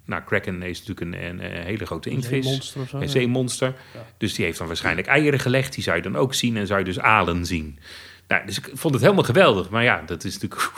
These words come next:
Speaker 1: <laughs> en dan ben je er doorheen.
Speaker 2: Ja.
Speaker 1: Dus jullie kunnen dat dan waarnemen. En ik heb zoiets van... Oh, blijkbaar is er iets te zien. Maar dan ben ik al we-, verder natuurlijk.
Speaker 2: Ja.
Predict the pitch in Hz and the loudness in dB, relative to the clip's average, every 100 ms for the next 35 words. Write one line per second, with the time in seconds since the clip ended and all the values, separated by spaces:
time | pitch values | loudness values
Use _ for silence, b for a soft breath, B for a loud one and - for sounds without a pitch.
0 | - - - 202 101 104 95 90 107 92 | -2 -2 -4 -6 0 2 2 2 2 0
1 | 107 147 - B B B - 98 - - | 2 2 2 B B B -2 -2 -2 -8
2 | 139 117 110 113 104 101 98 110 110 95 | 2 4 6 6 6 4 6 8 8 6
3 | 85 87 95 104 95 101 104 - 208 139 | 4 2 2 4 2 0 -4 0 2 2
4 | 110 113 135 151 156 156 160 170 143 165 | 4 6 6 4 2 2 0 2 2 2
5 | 87 85 92 95 90 98 90 98 127 104 | 0 -2 0 0 0 0 0 0 0 0
6 | 82 80 113 92 156 | -2 -4 -4 -6 -8